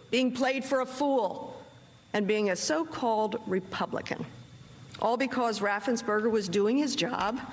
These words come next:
ensuring the integrity of our elections. And these attacks had consequences. Mister Raffensperger and his family received death threats. Quote,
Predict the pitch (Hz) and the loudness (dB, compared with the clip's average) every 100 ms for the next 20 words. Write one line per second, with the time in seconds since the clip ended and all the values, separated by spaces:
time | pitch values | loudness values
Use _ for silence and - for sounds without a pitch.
0 | - - - - 208 - 226 233 269 262 | -14 -16 -10 -2 0 2 2 2 2 2
1 | 262 202 208 240 247 254 277 349 - - | 2 0 2 2 2 0 0 0 -2 -4
2 | - - - - - - - - - - | -4 -6 -8 -18 -20 -20 -20 -20 -20 -20
3 | - - - - - - 220 294 339 262 | -20 -20 -20 -18 -8 -2 2 2 2 0
4 | - 285 269 - 240 - - 247 240 - | 0 0 0 0 -2 -2 -2 -2 0 -2
5 | - - - - - - - - - - | -2 -4 -4 -2 -2 -4 -10 -18 -8 0
6 | 269 302 370 294 202 202 196 190 196 208 | 0 2 2 2 0 0 0 0 0 0
7 | 202 214 196 - - 254 262 233 202 214 | 0 0 0 0 0 0 2 2 2 0
8 | - 226 185 - 262 262 - 165 175 - | 2 0 0 0 0 0 -2 -2 -2 -6
9 | - - - - - - - - - - | -8 -14 -20 -20 -20 -20 -20 -20 -20 -20
10 | - - - - - - 226 196 - | -20 -20 -20 -18 -8 0 0 0 -2